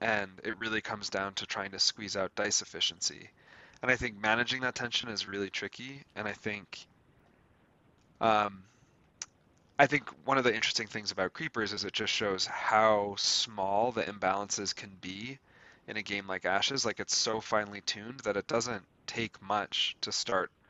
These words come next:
throwing the game out of kilter, which I think, again, um, speaks highly of how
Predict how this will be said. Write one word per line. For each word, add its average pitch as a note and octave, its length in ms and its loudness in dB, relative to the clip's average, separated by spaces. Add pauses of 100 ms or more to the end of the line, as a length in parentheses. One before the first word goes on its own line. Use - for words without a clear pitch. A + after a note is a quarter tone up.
(320)
throwing G2 300 -4
the F#2+ 80 -10
game F#2 500 -10
out G2+ 160 -2
of F#2 160 -6
kilter, A#2 440 -6
which G2+ 200 -6
I F#2+ 60 -6
think, F#2 360 -12
again, F#2 280 -8 (1200)
um, F#2+ 280 0 (240)
speaks - 400 2
highly A2+ 400 6
of A#2 120 4
how G2+ 260 4